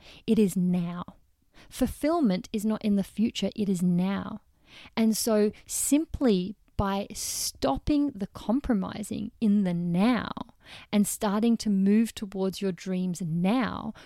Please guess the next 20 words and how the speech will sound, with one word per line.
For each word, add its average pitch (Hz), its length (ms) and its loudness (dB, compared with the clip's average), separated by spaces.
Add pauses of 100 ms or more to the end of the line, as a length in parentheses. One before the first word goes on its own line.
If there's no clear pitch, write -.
(160)
brings 277 360 2
you 254 180 6
the 214 100 2
fulfillment 190 640 0
and 185 120 0
the 185 60 -2
prosperity 185 720 -6
that 190 180 -8
you 185 120 -8
seek, - 500 -4
regardless 220 1040 0
of 190 120 0 (280)
whether 190 320 2
that 196 220 -4
dream 185 360 2
comes 180 400 0
into 190 300 -2
reality 190 580 -4
or 196 100 -4
not. - 340 -8